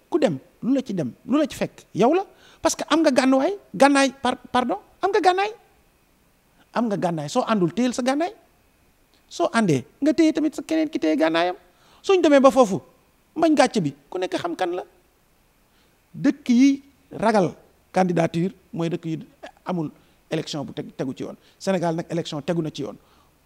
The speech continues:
Xale yi, ku bëgg ànd ak président ci lii nga xam ne moom la teg,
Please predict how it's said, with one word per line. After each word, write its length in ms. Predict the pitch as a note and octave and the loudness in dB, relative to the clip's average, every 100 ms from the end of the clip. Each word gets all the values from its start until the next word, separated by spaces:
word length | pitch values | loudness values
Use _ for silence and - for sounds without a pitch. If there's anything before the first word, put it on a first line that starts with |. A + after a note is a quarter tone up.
| _ | _
Xale 200 | F3 F3+ | 0 4
yi, 160 | D#3+ B2+ - _ _ - | 4 2 -6 _ _ -6
ku 100 | G3 | 2
bëgg 280 | F3+ - - _ _ _ _ _ | 2 2 -8 _ _ _ _ _
ànd 180 | F#3 F3+ | -6 -4
ak 80 | - | -6
président 440 | F#3 E3+ D#3+ D#3+ - _ _ _ - | -4 -4 -2 -4 -6 _ _ _ -2
ci 140 | G#3 | 0
lii 160 | F#3+ G#3 | 2 2
nga 100 | G3 | 2
xam 180 | F#3+ F#3 | 0 0
ne 80 | |
moom 180 | F3 F#3 | 0 0
la 100 | F#3 | 0
teg, 140 | F#3+ | -2